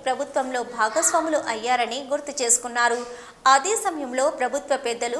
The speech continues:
ముఖ్యమంత్రి రేవంత్ రెడ్డి గుర్తించి ప్రభుత్వ విప్గా నియమిస్తూ అధికారిక ప్రకటన చేయడాన్ని హర్షిస్తూ వారికి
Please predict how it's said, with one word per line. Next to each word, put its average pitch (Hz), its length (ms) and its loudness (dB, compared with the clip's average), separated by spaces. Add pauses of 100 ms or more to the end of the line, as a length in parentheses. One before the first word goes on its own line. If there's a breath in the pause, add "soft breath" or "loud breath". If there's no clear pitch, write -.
ముఖ్యమంత్రి 285 480 -6 (100)
రేవంత్ 262 340 -4
రెడ్డి 262 240 -2
గుర్తించి 254 460 -4 (520 loud breath)
ప్రభుత్వ 302 360 4 (100)
విప్గా 262 320 2 (120)
నియమిస్తూ 254 440 -2 (280)
అధికారిక 320 440 -2 (100)
ప్రకటన 233 320 -4 (120)
చేయడాన్ని 247 500 -2
హర్షిస్తూ 247 480 0 (560 loud breath)
వారికి 311 360 6